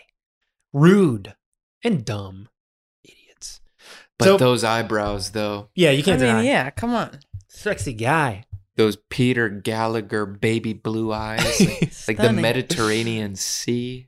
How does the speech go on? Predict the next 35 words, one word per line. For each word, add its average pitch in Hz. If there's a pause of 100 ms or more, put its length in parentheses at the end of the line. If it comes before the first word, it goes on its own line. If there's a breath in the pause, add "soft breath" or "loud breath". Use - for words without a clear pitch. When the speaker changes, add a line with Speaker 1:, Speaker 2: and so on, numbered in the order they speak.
(140)
Speaker 3:
Stunning. - (200)
Speaker 1:
So 175
then 254
the 233
movie 220
wraps 196
itself 185
up. 202
We 170
get 180
a 202
scene 190
where 180
she 175
goes 160
and 160
she -
brings 160
Cynthia 156
a -
peace 240
offering. 120
She 127
brings 127
her 135
a 131
plant. 127
They 131
have 131
a 143
little 151
moment 160
where 123
it's -
like, 120